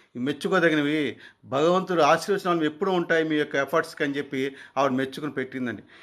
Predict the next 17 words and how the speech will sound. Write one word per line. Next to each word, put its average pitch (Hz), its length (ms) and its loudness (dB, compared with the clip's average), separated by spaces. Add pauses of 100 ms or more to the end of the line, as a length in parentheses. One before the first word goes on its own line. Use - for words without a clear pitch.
(140)
ఇది 160 280 0
చూసి 226 180 2
తట్టుకోలేని 190 800 4
జగన్మోహన్ 165 800 0
రెడ్డి 135 160 -2
అనే 123 160 -2
ఒక, 110 460 -8 (300)
ఒక, 110 240 -8 (220)
ఒక 123 140 -8
ముఖ్యమంత్రి 127 960 -2 (840)
వెంటనే 196 380 4
స్పందించమని 175 640 2
కోరాడు 143 500 0
ఒక 131 100 -6
ఉత్తరాంధ్ర 156 680 2
యొక్క 143 220 2
నాయకుల్ని. 135 600 -2